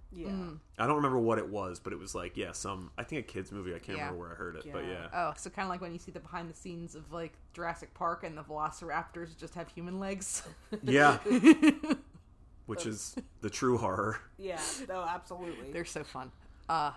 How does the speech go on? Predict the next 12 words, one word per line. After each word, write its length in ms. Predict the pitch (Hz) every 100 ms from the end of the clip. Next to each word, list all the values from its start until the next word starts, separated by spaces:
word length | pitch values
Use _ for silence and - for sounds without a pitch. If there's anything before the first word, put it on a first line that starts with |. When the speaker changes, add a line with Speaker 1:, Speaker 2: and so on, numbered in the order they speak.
| -
Speaker 2:
I 60 |
love 260 | 151 139 135
it. 160 | 131 - 202 254
Speaker 3:
Clever 400 | 101 92 104 104
girl. 640 | 110 107 104 90 90 90 - - 359 226 -
Speaker 2:
<laughs> 2250 | 294 - 285 302 - 262 277 - 277 269 - 269 277 - 269 262 180 220 160 147 233 226
Speaker 3:
Shoot 500 | - - 294 349 381
her! 600 | 240 320 339 370 381 370 - - - -
Um, 0 |
Speaker 2:
Oh 360 | 139 139 143 147
my 120 | 139 147
God. 320 | 139 139 143